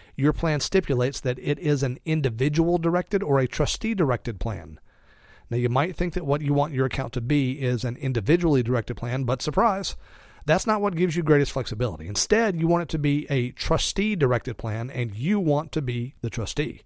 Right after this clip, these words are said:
Now, all of these distinctions are generally a function of and decided by something called an adoption agreement, which is a long document that has a whole lot of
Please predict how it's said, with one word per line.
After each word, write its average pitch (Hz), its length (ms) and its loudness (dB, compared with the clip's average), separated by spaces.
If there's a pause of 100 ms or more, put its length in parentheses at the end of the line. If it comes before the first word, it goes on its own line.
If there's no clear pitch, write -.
(880)
Now, - 240 -2
all 269 180 2
of 269 100 -2
these 233 200 2
distinctions 170 540 0
are 127 80 2
generally 151 520 2
a 131 120 0
function 170 520 0
of 143 300 2
and 139 140 0
decided 139 500 0
by 151 180 2
something 139 340 -2
called 127 260 -2
an 117 280 -4
adoption 127 600 0
agreement, 110 440 -4 (520)
which 143 200 2
is 135 80 0
a 143 80 4
long 214 360 0
document 135 480 2
that 127 100 -2
has 135 160 2
a 127 120 0
whole 175 200 4
lot 147 180 2
of 110 140 -6